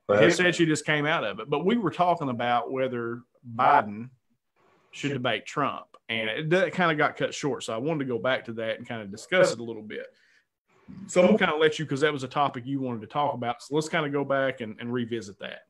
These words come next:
Speaker 2: No, I'm just thinking that, uh, of course, Trump wants to debate Joe Biden. And I don't think Biden has any business on the debate stage with Trump.
Speaker 1: Yeah.
Speaker 2: Uh,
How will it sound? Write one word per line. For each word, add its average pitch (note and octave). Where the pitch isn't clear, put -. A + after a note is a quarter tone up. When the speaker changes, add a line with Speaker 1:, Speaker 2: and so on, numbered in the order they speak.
Speaker 2:
No, F3
I'm G3+
just -
thinking E3
that, C3+
uh, G#2+
of A2+
course, F3+
Trump D#3
wants -
to B2
debate A#2+
Joe G#2+
Biden. G#2+
And A#2+
I C3+
don't D#3
think -
Biden B2
has A#2+
any C3
business C3
on A#2+
the G#2
debate A#2
stage G#2+
with G2
Trump. G#2
Speaker 1:
Yeah. B2+
Speaker 2:
Uh, G2+